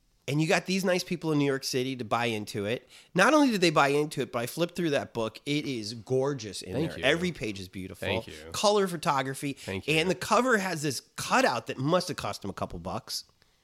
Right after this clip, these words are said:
Speaker 2: Probably cost them a couple bucks. It's a beautiful die, die cut of the cover of an Italian glass. Yeah, it's, um, for those in your audience who don't know, I am a food and travel writer. So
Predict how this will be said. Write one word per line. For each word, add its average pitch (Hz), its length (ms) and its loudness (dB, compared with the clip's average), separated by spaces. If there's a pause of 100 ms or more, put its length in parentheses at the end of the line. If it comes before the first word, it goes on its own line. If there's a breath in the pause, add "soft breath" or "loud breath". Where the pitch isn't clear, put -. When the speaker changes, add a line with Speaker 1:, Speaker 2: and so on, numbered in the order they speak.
(200)
Speaker 2:
Probably 123 240 4
cost 104 260 0
them 98 60 -4
a - 20 -2
couple 90 240 -10
bucks. 85 240 -12
It's - 80 -14
a 104 40 -8
beautiful 110 320 -2
die, 95 380 -2
die 107 220 -2
cut 98 420 -6
of 98 140 -14
the 92 80 -12
cover 98 420 -8 (400 soft breath)
of 95 320 -4
an 95 80 -8
Italian 95 600 -8 (120)
glass. 98 680 -8
Yeah, 135 180 2
it's, 113 260 -4
um, 151 360 8 (280 loud breath)
for - 160 -4
those 123 220 8
in 123 60 4
your 117 120 6
audience 107 300 4
who 104 60 -4
don't 98 340 2
know, 95 640 0
I 98 260 0
am 95 140 0
a 87 180 -4
food 123 260 2
and 101 80 0
travel 92 360 0
writer. 85 360 -6
So 98 200 0